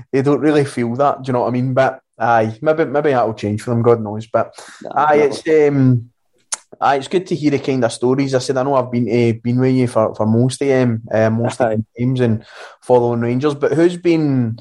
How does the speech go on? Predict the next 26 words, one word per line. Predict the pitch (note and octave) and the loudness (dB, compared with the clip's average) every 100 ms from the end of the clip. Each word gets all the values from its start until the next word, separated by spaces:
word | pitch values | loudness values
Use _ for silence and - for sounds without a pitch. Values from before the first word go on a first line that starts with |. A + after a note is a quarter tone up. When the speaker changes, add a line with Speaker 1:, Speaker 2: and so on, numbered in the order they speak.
| - - - _ _ - | -14 -20 -20 _ _ 0
Speaker 1:
who's | E3 D#3+ | 2 2
been | E3+ D#3 | 0 0
throughout | C3 D3 D#3+ D3+ | -2 0 0 2
that | D3 A#2+ | 0 -2
period | C#3+ C3+ | -4 0
of | B2 | -2
time | - C3 B2+ | 0 -2 0
for | A#2+ A2 | -2 0
you? | B2+ C#3 | 2 2
Who | B2+ C#3 | 4 2
has | C3 A#2+ | 2 0
been | B2 B2 | -2 0
your, | A#2+ A2 A2 - | 2 0 -2 -4
your | A#2+ | -4
greatest | A#2 A#2 A2 - | 0 0 0 0
Ranger? | A2+ A#2 C3 B2 - _ _ _ _ _ _ _ - | -4 -2 -4 -6 -12 _ _ _ _ _ _ _ -4
Speaker 2:
Greatest, | E3 E3 D#3+ - - - | 2 2 0 -4 -20 -2
eh, | B2 B2 C3 B2+ B2+ A#2 - _ _ _ _ _ - | 2 4 4 4 2 0 -4 _ _ _ _ _ -2
well, | A2+ | 0
I've | A2+ | 0
got | A#2+ - | -2 0
two. | E3 D#3+ D3+ _ - | 2 2 0 _ -8
I'll | A#2 | 0
go | C#3 | 2
with | B2+ - | 0 0
two. | G#2+ | 0